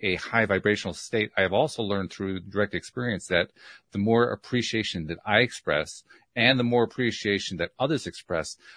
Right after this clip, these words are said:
the more that I experience good things and the more that others experience good things. There's a direct correlation. The more that you appreciate, the more good things happen. So when I see you, and you,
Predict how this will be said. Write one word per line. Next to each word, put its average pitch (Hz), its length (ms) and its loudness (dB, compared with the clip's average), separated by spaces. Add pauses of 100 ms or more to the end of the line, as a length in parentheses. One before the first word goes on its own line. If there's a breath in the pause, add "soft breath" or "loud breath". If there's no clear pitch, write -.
(120)
the 110 100 -2
more 123 280 4
that 107 180 0
I 117 140 2
experience 107 480 -2
good 98 180 -2
things 104 220 -4
and 92 80 -4
the 95 60 -4
more 101 140 -2
that - 180 -8
others 113 320 -2
experience 71 400 -12
good 76 240 -14
things. 71 240 -14
There's 101 160 -2
a 92 60 0
direct 95 360 -2
correlation. 104 720 -2 (380)
The 107 80 -2
more 107 320 4
that 131 80 2
you 113 120 0
appreciate, 101 600 -2
the 85 60 -8
more 95 260 -2
good 90 180 -4
things 85 220 -6
happen. - 480 -16 (420)
So - 200 4
when 110 120 4
I 107 60 8
see 123 220 2
you, 127 260 4
and 113 160 -2
you, 123 140 -2